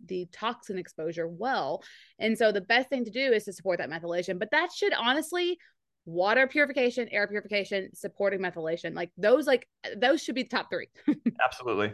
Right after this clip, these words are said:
Speaker 2: One hundred percent, because water, I mean, water is everything, right? We did a whole water episode. Um, the air around you that you can control is a big deal. And then methylation is literally how you turn on and off gene expression.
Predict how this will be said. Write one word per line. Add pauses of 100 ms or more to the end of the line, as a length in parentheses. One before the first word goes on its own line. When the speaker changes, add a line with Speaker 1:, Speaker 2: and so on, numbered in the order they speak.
(140)
Speaker 2:
One
hundred
percent,
because (720)
water,
I
mean,
water
is
everything,
right?
We
did
a
whole
water
episode. (380)
Um,
the
air
around
you
that
you
can
control
is
a
big
deal.
And
then
methylation
is
literally
how
you
turn
on
and
off
gene
expression.